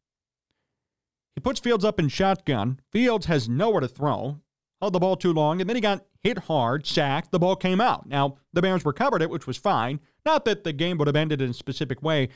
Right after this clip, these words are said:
But see, these are the types of things that we talk about when we talk about I Q and ability to call offensive plays. Why was that play even called? Why are you passing the football? Atlanta had zero timeouts left. It was two oh one left, okay?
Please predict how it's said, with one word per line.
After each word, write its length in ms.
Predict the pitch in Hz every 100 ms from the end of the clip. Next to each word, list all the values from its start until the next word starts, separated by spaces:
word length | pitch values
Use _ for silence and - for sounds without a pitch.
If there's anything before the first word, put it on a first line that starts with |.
| _ _ -
But 200 | 226 -
see, 140 | 233
these 360 | 175 254 349 294
are 60 |
the 100 | 214
types 300 | 202 220 208
of 60 | 170
things 260 | 190 185
that 120 | 147 151
we 100 | 165
talk 340 | - 170 170
about 240 | 147 135
when 80 | 139
we 80 | 139
talk 300 | 139 165 160
about 220 | 156 139 -
I 200 | 147 165
Q 440 | 165 - 151 151
and 120 | - 127
ability 440 | 117 175 156 123
to 80 | 123
call 380 | - 147 135 127
offensive 380 | 131 123 135
plays. 400 | - 202 - - - _ _ _ _ _ _ _ _ _ _ _ _ _ _ _ _ _ _ _ _ _ _
Why 260 | 135 190 320
was 180 | 311
that 200 | 254 254
play 180 | 254 254
even 180 | 254 220
called? 360 | 202 233 262 -
Why 320 | - 151 233 370
are 80 |
you 140 | 302 247
passing 400 | 190 233 220 214
the 60 |
football? 520 | 180 262 - 147 - _ _ _ _ _ _ _ _ _ _ _ _ -
Atlanta 400 | 254 240 294 311
had 180 | 226 196
zero 200 | 208 233
timeouts 480 | 226 226 226 226 -
left. 260 | 160 101
It 40 | 156
was 120 | 156
two 180 | - 233
oh 80 | 208
one 220 | 208 208
left, 260 | 208 139
okay? 380 | 165 - 175 202